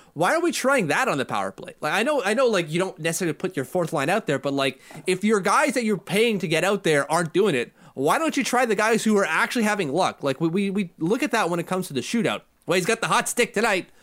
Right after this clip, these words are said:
Well, they had the hot stick all night, and we're not giving him a goddamn chance <laughs> when there's, like, one less person out on the ice. Gi-, give the fourth line and then add Brock Nelson. Give him a shooter. Boom. Why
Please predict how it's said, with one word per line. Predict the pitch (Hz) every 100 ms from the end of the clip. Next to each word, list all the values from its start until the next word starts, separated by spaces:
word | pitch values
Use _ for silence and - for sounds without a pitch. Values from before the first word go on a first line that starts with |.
| - - -
Well, | 202 294
they |
had | 339 349
the | 311
hot | 349 339
stick | 339 311
all | 302 302
night, | 349 302
and | 233
we're | 277
not | 294 294
giving | 311 302
him | 285
a | 254
goddamn | 285 285 269
chance | 240 330 269 -
<laughs> |
when | 311 240
there's, | 269 247
like, | 247 240
one | 220 202 185 311 294
less | 294 -
person | - 453 539 359 214
out | 190
on | 175
the | 160
ice. | 143 135 - - - - -
Gi-, | 311
give | 214 269 311
the | 311
fourth | - 302 339
line | 247 294 277
and |
then | 247 226
add | 196 220
Brock | 220 240 233
Nelson. | 185 196 120 131
Give | 214
him | 226
a |
shooter. | 190 233 180 92 - -
Boom. | 214 160 - - _ _ -
Why | 330